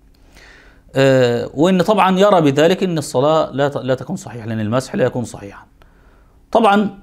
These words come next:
قضية المسح على الجوارب، آه، قضية مختلف فيها. يعني المسح على الخفين تواتر فيه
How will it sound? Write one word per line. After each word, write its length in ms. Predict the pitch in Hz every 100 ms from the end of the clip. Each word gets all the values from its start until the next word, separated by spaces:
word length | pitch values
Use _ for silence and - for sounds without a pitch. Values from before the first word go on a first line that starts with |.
| -
قضية 300 | - 151 233 214
المسح 360 | 170 190 -
على 100 | 127
الجوارب، 540 | 117 107 120 110 107 110 _ _ _ _ _ _ _
آه، 340 | - 117 113 113
قضية 420 | - 143 226 214
مختلف 520 | 190 139 - 151 131 117
فيها. 320 | 101 98 - - _ _ _ _
يعني 140 | 117 107
المسح 280 | 160 180
على 100 | 156
الخفين 560 | 131 127 - 185 214 202
تواتر 400 | 214 254 208 131
فيه 340 | - 135 110